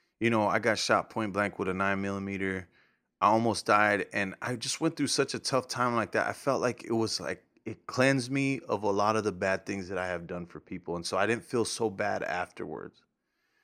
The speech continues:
But now at this time in my life, I, I, I need to forgive myself even a little bit more so I could go a little bit farther, because one things that we do as human beings, and I, I truly believe this to my core, is that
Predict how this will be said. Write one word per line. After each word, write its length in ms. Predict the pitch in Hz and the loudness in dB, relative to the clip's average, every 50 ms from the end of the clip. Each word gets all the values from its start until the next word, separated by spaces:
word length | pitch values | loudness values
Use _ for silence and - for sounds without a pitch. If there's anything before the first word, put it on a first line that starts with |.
| _ _ - | _ _ -2
But 80 | 110 113 | 0 4
now 200 | 127 131 131 127 | 6 8 8 8
at 120 | 120 - | 6 4
this 160 | 127 123 - | 0 -2 -2
time 260 | - - 123 120 120 | 0 0 0 0 0
in 80 | 113 107 | 0 -2
my 300 | 104 98 95 92 90 - - - | -2 -2 -2 -4 -6 -8 -4 2
life, 340 | 98 110 113 113 107 - | 6 8 8 8 6 4
I, 120 | 98 98 - - | 0 -2 -2 -2
I, 180 | - 107 104 - - - | -2 -2 -2 -4 -6 -6
I 100 | 101 107 | -4 -2
need 260 | 107 117 127 117 - | -2 -2 -2 -2 -4
to 440 | - - 117 110 104 101 95 92 92 - _ _ _ _ _ _ _ _ _ _ _ - | -4 -2 0 0 0 0 -2 -4 -6 -10 _ _ _ _ _ _ _ _ _ _ _ -2
forgive 280 | 110 98 98 120 117 | -2 0 2 2 2
myself 520 | 113 123 120 113 - - 123 117 117 - 120 | 2 2 2 2 2 2 2 2 2 0 -2
even 200 | 113 107 117 110 | -4 -2 0 0
a 60 | 104 | 0
little 240 | 104 110 113 117 110 | 2 2 2 2 2
bit 160 | 104 113 110 | 2 2 0
more 240 | 113 117 113 113 104 | 2 2 2 2 0
so 180 | - - - | 0 -2 -2
I 80 | 95 98 | -4 -4
could 220 | - - 110 87 - _ _ _ _ _ - | -4 -6 -8 -8 -8 _ _ _ _ _ 0
go 220 | - 113 110 110 110 | 6 8 8 8 8
a 20 | |
little 240 | 107 107 107 104 101 | 6 4 2 2 0
bit 200 | 95 104 101 - | 0 -2 -2 -2
farther, 420 | - - 107 104 104 98 98 92 | 0 4 4 4 4 4 2 -2
because 380 | 87 - - 104 90 85 - - _ _ _ _ _ _ _ _ _ _ _ _ _ _ _ _ _ _ _ _ - | -2 -2 -2 -2 -2 -2 -6 -12 _ _ _ _ _ _ _ _ _ _ _ _ _ _ _ _ _ _ _ _ 4
one 200 | 120 139 139 123 | 6 6 6 6
things 260 | - 143 135 113 113 | 2 0 2 2 2
that 100 | 123 110 | 0 2
we 140 | 110 113 107 | 0 0 -2
do 260 | 101 107 110 113 107 | 0 0 2 2 2
as 140 | 101 - - | 2 0 -4
human 280 | - 110 107 104 98 87 | -6 -6 -6 -6 -6 -4
beings, 380 | 98 98 98 98 95 90 - | -4 -4 -4 -4 -6 -6 -6
and 100 | 87 90 | -4 -4
I, 120 | 90 87 - - | -6 -6 -8 -6
I 120 | - 92 90 | -6 -6 -6
truly 400 | - - - - 113 110 110 104 | -6 -6 -4 -2 0 0 0 -2
believe 300 | 92 101 101 104 104 98 | -2 -2 -2 -2 -2 -2
this 160 | 98 90 - | -4 -6 -8
to 100 | - 101 | -8 -6
my 140 | 101 92 90 | -6 -6 -8
core, 280 | 87 - - 101 95 92 | -6 -4 -2 0 0 0
is 140 | 87 85 | 0 -2
that 180 | 95 87 - | -4 -4 -6